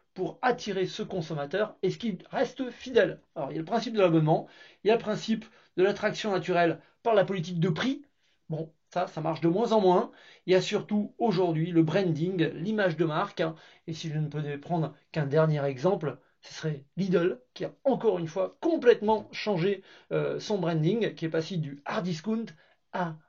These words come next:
un magasin où on trouve des bonnes affaires et où, euh, on n'a plus honte d'aller. Grande réflexion sur ce consommateur.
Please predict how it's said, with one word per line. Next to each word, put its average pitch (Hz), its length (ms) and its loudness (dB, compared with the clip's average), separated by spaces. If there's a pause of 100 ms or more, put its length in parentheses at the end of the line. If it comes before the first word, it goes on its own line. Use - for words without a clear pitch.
(120)
un 160 120 -4
magasin 160 580 -2
où 147 140 -6
on 143 80 -8
trouve 165 260 -8
des 147 120 -8
bonnes 175 460 2 (140)
affaires 170 540 0 (320)
et 160 160 2
où, 180 300 2
euh, 143 200 -4 (240)
on 160 80 -2
n'a 160 120 -4
plus 175 340 -12
honte 202 380 -8 (280)
d'aller. 180 380 2 (2000)
Grande 269 200 8
réflexion 269 680 6
sur 214 240 -6
ce 220 100 -4
consommateur. 208 1040 2